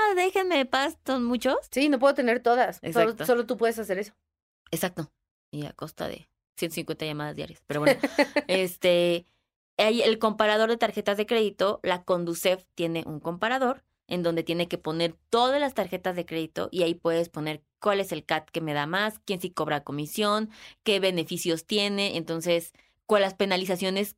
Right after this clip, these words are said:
Speaker 1: quién te, quién las tiene más cara y por si se te olvida, ¿no? Lo que viene siendo el pago, que,
Speaker 2: Ujú.
Speaker 1: que, pues, siempre uno.
Speaker 2: No, estoy familiarizadísima,
Speaker 1: Exacto.
Speaker 2: ¿eh? O sea,
Speaker 1: A
Speaker 2: eso
Speaker 1: ver,
Speaker 2: sí.
Speaker 1: ay, exacto, no, no sé
Speaker 2: Ay,
Speaker 1: si has
Speaker 2: sí.
Speaker 1: escuchado.
Speaker 2: Sí, sí, algo, algo me ha pasado, sí, algo sé.
Speaker 1: Algo he leído.
Speaker 2: Algo he leído, sí.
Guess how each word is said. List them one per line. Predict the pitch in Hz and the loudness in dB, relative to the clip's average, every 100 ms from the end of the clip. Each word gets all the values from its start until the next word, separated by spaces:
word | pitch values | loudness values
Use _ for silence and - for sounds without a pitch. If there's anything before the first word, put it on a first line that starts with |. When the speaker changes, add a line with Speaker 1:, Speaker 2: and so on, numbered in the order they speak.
| - | -2
Speaker 1:
quién | 196 185 180 | 0 0 -2
te, | 202 185 170 151 - _ | 2 2 2 0 -8 _
quién | - 190 | 0 0
las | 180 | 2
tiene | 185 175 175 | 2 0 0
más | 165 165 | -2 0
cara | 170 170 165 | 0 2 2
y | 151 131 - _ _ | -2 -4 -10 _ _
por | 170 | -2
si | 165 | 0
se | 175 | -2
te | 190 | 0
olvida, | 208 190 | 2 2
¿no? | 160 | 0
Lo | 202 | -4
que | 196 | -4
viene | 165 160 | -4 -2
siendo | 156 147 | -4 -4
el | 143 | -4
pago, | 135 127 110 | -4 -4 -6
que, | - - | -10 -6
Speaker 2:
Ujú. | 262 208 208 | -4 -4 -6
Speaker 1:
que, | 208 - | -12 -20
pues, | - | -20
siempre | - 123 - | -14 -10 -6
uno. | 139 139 104 - _ _ | -4 -4 -8 -12 _ _
Speaker 2:
No, | 403 294 | 4 4
estoy | - 226 | 6 4
familiarizadísima, | 269 240 185 160 170 170 214 240 190 | 4 4 2 2 2 0 0 0 0
Speaker 1:
Exacto. | 156 208 302 | 0 2 2
Speaker 2:
¿eh? | |
O | 220 | 2
sea, | 214 | 2
Speaker 1:
A | 180 | 2
Speaker 2:
eso | - | 4
Speaker 1:
ver, | 233 | 4
Speaker 2:
sí. | - | 2
Speaker 1:
ay, | 240 208 | 2 0
exacto, | 214 214 208 180 | 0 -2 -2 -6
no, | 185 | -2
no | 214 | 2
sé | 233 | 4
Speaker 2:
Ay, | |
Speaker 1:
si | 254 | 6
has | 247 | 4
Speaker 2:
sí. | |
Speaker 1:
escuchado. | 247 208 - 160 - - 214 | 4 0 0 0 -2 -10 -4
Speaker 2:
Sí, | 269 240 226 | -2 -2 0
sí, | 233 | 4
algo, | 240 262 302 277 | 6 6 6 6
algo | 214 269 269 | 6 4 2
me | 269 | 2
ha | 240 | 2
pasado, | 240 233 214 190 | 2 2 2 0
sí, | 180 | -2
algo | 214 208 | -2 -2
sé. | 202 185 - - | -6 -10 -12 -4
Speaker 1:
Algo | 180 196 | 0 2
he | 208 | 4
leído. | 190 170 156 - - | 2 2 -2 -8 -6
Speaker 2:
Algo | 208 233 | 2 4
he | 247 | 6
leído, | 226 226 190 | 4 4 2
sí. | 214 | 0